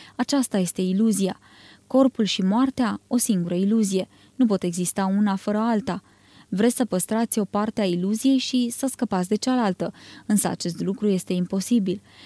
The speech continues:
Fie o păstrați pe toată, fie o abandonați în întregime. Totuși, nu puteți scăpa de corp și nici nu trebuie să faceți acest lucru. Corpul este o percepție incredibil de greșită a naturii dumneavoastră adevărate.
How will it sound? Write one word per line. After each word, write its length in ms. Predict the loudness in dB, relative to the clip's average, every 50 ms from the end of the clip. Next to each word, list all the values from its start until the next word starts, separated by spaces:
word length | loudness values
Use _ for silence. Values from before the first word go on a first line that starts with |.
| -20 -14
Fie 200 | _ 2 4 4
o 60 | 4
păstrați 420 | 4 2 -2 -2 0 0 -2 -2 -2
pe 100 | -4 -4
toată, 480 | -2 0 0 0 0 0 0 0 0 -4
fie 200 | -4 -2 0 2
o 80 | 4 4
abandonați 720 | 4 2 2 2 2 0 2 0 0 0 0 -2 -2 -2
în 60 | -2
întregime. 640 | -2 0 0 0 0 2 4 2 2 2 0 -4 -10 _ _ _ _ _ _ -20 _ _ -2
Totuși, 480 | 0 0 0 2 0 -4 -2 2 2
nu 80 | 2 2
puteți 280 | 2 2 -2 -2 -4 -4
scăpa 300 | -4 -6 -4 -2 -2 -2
de 100 | -2 -2
corp 340 | -2 0 -2 -2 -2 -2
și 260 | -6 -8 -6 -6 -4 0
nici 220 | 2 2 2 2
nu 80 | 2 -2
trebuie 380 | 0 2 0 2 2 0 -2 -2
să 140 | -4 -6
faceți 340 | -6 -6 -6 -6 -8 -6 -6
acest 360 | -6 -6 -2 -2 -4 -2 0
lucru. 360 | 0 0 0 0 -2 -4 -6 -6 -8 -18 -20 -20 -20 -20 -20 -10
Corpul 360 | 0 2 2 2 2 2 2 2
este 240 | 2 2 0 -2
o 60 | -2 -2
percepție 520 | -2 -4 -4 -2 -4 -4 -2 0 0 2
incredibil 640 | 4 4 4 4 2 0 0 2 2 2 2 2
de 120 | 0 0 0
greșită 400 | 0 -2 -2 -2 -4 -2 -2 -2
a 80 | -2
naturii 380 | -2 -2 -4 -2 0 0 0 2
dumneavoastră 560 | 2 0 0 0 -2 -2 -4 -4 -4 -4 -4
adevărate. 640 | -2 -2 0 0 0 0 0 0 -2 -2 -4 -10 -10